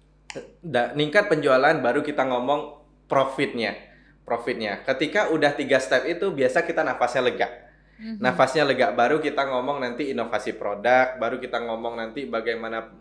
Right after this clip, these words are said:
Speaker 1: mere-, mengembangkan orang, baru kita ngomong untuk nanti variasi produk baru. Ajakan saya untuk yang baru mulai, tiga tahap itu jangan di-, eh, jangan sampai tertinggal.
Speaker 2: Mhm.
Speaker 1: Kenapa? Banyak orang, apalagi kadang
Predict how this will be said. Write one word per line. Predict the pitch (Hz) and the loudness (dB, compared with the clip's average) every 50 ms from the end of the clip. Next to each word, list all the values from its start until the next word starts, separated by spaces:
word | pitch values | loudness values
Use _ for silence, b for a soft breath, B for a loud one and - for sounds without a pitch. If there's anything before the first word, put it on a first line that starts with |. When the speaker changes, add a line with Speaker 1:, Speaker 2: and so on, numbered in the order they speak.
| 87 | -20
Speaker 1:
mere-, | 104 127 117 113 117 113 117 123 | -6 -4 -2 -2 -2 -2 -4 -6
mengembangkan | 120 120 120 120 113 113 113 110 107 110 110 107 | -6 -6 -6 -4 -4 -4 -4 -2 -2 -4 -4 -4
orang, | 104 104 107 117 131 139 139 B B B B B B _ | -6 -6 -4 -2 -4 -4 -4 B B B B B B _
baru | 120 117 117 127 127 | -2 0 0 0 -2
kita | 139 127 131 127 | -2 -2 -2 -2
ngomong | 127 120 120 127 131 131 120 | -2 -2 -2 -4 -4 -4 -6
untuk | 120 113 - 135 - | -6 -6 -6 -6 -4
nanti | 117 117 117 113 139 135 | -4 -6 -4 -4 -6 -6
variasi | 127 - 120 110 113 113 110 110 - 117 | -4 -2 -2 0 0 0 -2 -2 -4 -8
produk | - - 107 104 107 107 - 110 | -6 -6 -4 -2 -2 -4 -4 -4
baru. | 104 101 101 107 104 - - _ b b b b b b b b b _ _ _ _ _ | -4 -4 -4 -4 -6 -10 -14 _ b b b b b b b b b _ _ _ _ _
Ajakan | 123 123 120 120 120 117 120 117 123 | -2 2 2 2 2 2 2 0 0
saya | - 196 185 160 139 135 139 147 156 - | 0 0 2 2 4 4 4 2 0 0
untuk | 143 131 131 - 143 131 - | -4 -4 -4 -4 -6 -6 -2
yang | 135 131 127 127 123 | -2 -2 0 0 2
baru | 120 117 123 | 2 2 2
mulai, | 120 147 160 165 147 131 135 139 139 | 2 0 2 2 2 2 0 -2 -4
tiga | - - 135 123 117 127 120 120 | -6 -6 -6 -2 2 2 2 2
tahap | - 127 123 127 123 | 0 0 0 0 -2
itu | 123 123 123 - 170 175 - - - - | -2 -4 -4 -2 -2 -2 -2 -4 -8 -6
jangan | 123 127 127 123 131 143 143 135 | 0 2 2 2 2 0 -2 -2
di-, | 131 117 - | -4 -8 -8
eh, | 120 110 131 123 120 120 | -8 -4 -2 0 0 2
jangan | 117 123 120 131 139 143 139 | 2 0 0 2 0 -2 -2
sampai | 135 123 120 127 123 - | -2 0 0 0 0 -2
tertinggal. | 127 117 - 123 113 113 113 107 104 98 92 - - | -2 -4 -6 -8 -4 -2 0 0 0 -2 -4 -8 -10
Speaker 2:
Mhm. | - - | -10 -4
Speaker 1:
Kenapa? | 143 165 180 180 175 151 127 | 0 2 2 4 4 2 2
Banyak | 117 123 131 147 147 | 4 2 0 0 0
orang, | - 151 190 185 170 165 - - B B B B - | 0 0 0 2 2 0 -2 -4 B B B B -8
apalagi | 135 127 - 123 127 131 156 160 | -8 -4 -2 0 0 0 -2 -2
kadang | - 131 131 151 156 165 | -2 0 0 0 -2 -2